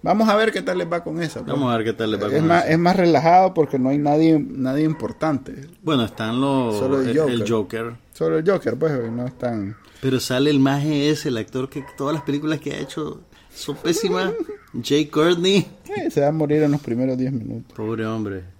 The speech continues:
Speaker 2: es como el beso de la muerte. <laughs>
Speaker 1: Ok,
Speaker 2: Pero bueno,
Speaker 1: pasemos
Speaker 2: mira
Speaker 1: a otro tema, pues.
Speaker 2: Espérate, espérate,
Speaker 1: A mí
Speaker 2: espérate.
Speaker 1: me, a mí me dio pesar eso que, que vi un Flash que no es el Flash.
Speaker 2: Una última cosa. Ah, bienvenido a mi vida.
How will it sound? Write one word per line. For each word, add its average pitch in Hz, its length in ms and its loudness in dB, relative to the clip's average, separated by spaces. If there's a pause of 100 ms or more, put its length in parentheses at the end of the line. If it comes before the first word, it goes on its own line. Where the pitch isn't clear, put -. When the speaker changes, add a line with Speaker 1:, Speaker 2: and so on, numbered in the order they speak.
(120)
Speaker 2:
es 113 200 -6
como 123 180 -4
el 120 80 -2
beso 117 260 -2
de 120 60 -2
la 117 100 -2
muerte. 113 440 -6 (280)
<laughs> 208 120 -2 (1080)
Speaker 1:
Ok, 127 140 -2
Speaker 2:
Pero 170 220 4
bueno, 196 240 6
Speaker 1:
pasemos 131 180 0
Speaker 2:
mira 190 260 6
Speaker 1:
a - 40 4
otro 123 200 0
tema, 110 260 0
pues. 113 180 -8
Speaker 2:
Espérate, 127 340 -2
espérate, 123 220 0
Speaker 1:
A - 40 2
mí 143 60 2
Speaker 2:
espérate. 175 340 6
Speaker 1:
me, 165 60 0
a - 40 2
mí 170 100 0
me 208 140 2
dio 202 160 4
pesar 170 340 4
eso 170 240 4
que, 143 280 -2 (460)
que 143 140 0
vi 143 140 4
un 165 100 2
Flash 147 340 2
que 139 120 -2
no 127 100 0
es 131 60 0
el 131 100 -2
Flash. 117 440 -4
Speaker 2:
Una 135 240 4
última 139 420 2
cosa. 127 380 -4 (440)
Ah, 127 140 0
bienvenido 113 460 0
a - 20 -2
mi 113 140 -2
vida. 123 420 2